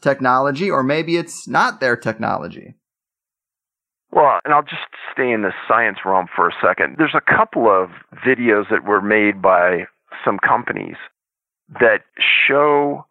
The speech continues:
Speaker 2: their stealth technology. I've seen it in almost a blanket type of format where you pick up a blanket and it appears as though it's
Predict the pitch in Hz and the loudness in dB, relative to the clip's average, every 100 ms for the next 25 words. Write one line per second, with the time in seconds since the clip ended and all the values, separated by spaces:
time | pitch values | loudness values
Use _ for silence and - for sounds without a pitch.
0 | _ _ _ _ - 101 110 - - - | _ _ _ _ -8 0 2 0 -4 2
1 | 120 - - 135 - 92 92 90 90 - | 2 0 -8 -4 -4 0 0 0 -2 -6
2 | - _ _ _ _ _ _ - 127 - | -12 _ _ _ _ _ _ 0 0 0
3 | - 143 120 - 123 117 139 131 - 180 | -4 0 0 -2 0 0 0 -2 -2 -4
4 | - 104 120 131 - _ _ _ _ - | -2 0 0 -2 -4 _ _ _ _ -2
5 | - 107 - 110 104 107 87 104 98 - | 0 -2 0 0 2 2 2 0 -2 -2
6 | 135 - - 90 110 117 120 95 95 _ | -2 -2 -2 -2 0 0 2 -2 -2 _
7 | _ _ _ _ _ _ 101 110 107 107 | _ _ _ _ _ _ -2 2 2 2
8 | 101 - - 113 110 - 143 131 123 104 | -2 -12 -6 -2 -2 -2 0 0 0 -2
9 | 95 101 98 92 - | 2 4 4 2 -2